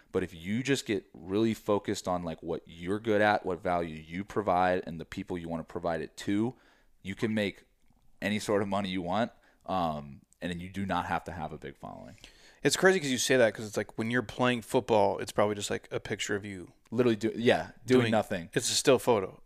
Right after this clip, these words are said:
Speaker 1: I
Speaker 2: in a
Speaker 1: literally <laughs>
Speaker 2: jersey and a helmet. And people are like, "That's fucking awesome." And then you do
Speaker 1: Yeah.
Speaker 2: something where you put time into it. Like, you probably, like, I don't know if you'd speak on cam-, I'll look at your social later.
Speaker 1: I do.
Speaker 2: And I'll pull some of your photos. Like, if you took time to, like, maybe you had to rehearse it, or maybe it's something you said a hundred times, but you maybe filmed it once or twice
Speaker 1: Oh,
Speaker 2: or
Speaker 1: yeah.
Speaker 2: three times,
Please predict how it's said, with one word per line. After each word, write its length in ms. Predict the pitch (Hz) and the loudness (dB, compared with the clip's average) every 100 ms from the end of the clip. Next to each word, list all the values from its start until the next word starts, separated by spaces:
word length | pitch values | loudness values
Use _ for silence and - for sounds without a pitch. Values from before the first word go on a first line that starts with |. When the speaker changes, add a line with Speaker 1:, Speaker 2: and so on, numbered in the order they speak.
| - | 4
Speaker 1:
I 80 | |
Speaker 2:
in 60 | 117 | 6
a 20 | |
Speaker 1:
literally 200 | 123 139 | 10 10
<laughs> 160 | 131 135 | 10 6
Speaker 2:
jersey 200 | 101 101 | 4 -2
and 80 | 104 | -2
a 40 | |
helmet. 420 | 135 127 - - 294 | 2 4 2 -2 -2
And 100 | 139 | 8
people 160 | 175 | 12
are 20 | |
like, 160 | 165 135 | 12 12
"That's 200 | 160 175 | 12 12
fucking 240 | - 160 | 10 10
awesome." 260 | 170 175 131 | 12 12 10
And 40 | |
then 120 | 131 143 | 4 4
you 100 | 135 | 2
do 100 | 151 | 8
Speaker 1:
Yeah. 120 | 156 | 12
Speaker 2:
something 260 | 127 151 | 12 8
where 260 | 139 127 117 - - - - | 8 8 6 0 -20 -20 -16
you 220 | 117 151 | -6 -4
put 260 | - 135 | 4 4
time 320 | - 147 165 143 | 6 8 8 8
into 280 | 113 - 101 | -2 0 2
it. 220 | 110 - - - - | 0 -2 -18 -6 0
Like, 200 | 104 - | 0 -2
you 80 | |
probably, 240 | 92 123 107 | 2 4 4
like, 220 | 104 98 - _ - | 0 -2 -10 _ -2
I 100 | 131 | 0
don't 100 | 127 | 2
know 80 | 113 | 0
if 100 | - | -2
you'd 120 | - | -8
speak 200 | - 110 | -4 -4
on 100 | 101 | -4
cam-, 200 | - 117 | 0 2
I'll 80 | 117 | 2
look 160 | 110 | 2
at 60 | 98 | -2
your 80 | 95 | -2
social 300 | 104 101 101 | -4 -4 -4
later. 220 | 98 104 - | -4 -6 -2
Speaker 1:
I 100 | 107 | -2
do. 140 | 98 | 2
Speaker 2:
And 100 | 90 | 4
I'll 60 | 123 | 4
pull 160 | - 135 | 4 2
some 140 | 127 | 2
of 20 | |
your 100 | 107 | -2
photos. 200 | 131 113 | 0 0
Like, 140 | 104 - - - | 0 -2 -14 -2
if 120 | - | 0
you 60 | |
took 200 | - 151 | 2 0
time 240 | - 127 123 | 2 2 4
to, 60 | |
like, 340 | 110 107 - - _ _ _ | 4 4 2 -10 _ _ _
maybe 240 | 139 143 139 | 4 4 6
you 160 | 131 | 4
had 140 | 131 127 | 6 6
to 60 | |
rehearse 420 | 127 113 117 104 | 4 2 0 -2
it, 200 | 117 107 | 0 0
or 60 | 127 | 2
maybe 160 | 123 117 | 0 0
it's 80 | |
something 140 | - 117 | -2 -2
you 60 | |
said 140 | 110 117 | 0 0
a 40 | |
hundred 200 | 113 110 | 2 0
times, 200 | 131 127 | 2 2
but 100 | 110 | 2
you 80 | 110 | -4
maybe 200 | 113 110 | -4 -6
filmed 260 | - 123 113 | -2 -2 0
it 80 | |
once 380 | 98 113 113 - | 0 2 2 -2
or 60 | 104 | -8
twice 260 | - 113 | 4 6
Speaker 1:
Oh, 80 | 139 | 8
Speaker 2:
or 40 | 117 | 6
Speaker 1:
yeah. 120 | 131 | 6
Speaker 2:
three 100 | 117 | 4
times, 320 | 110 113 110 | 2 0 -2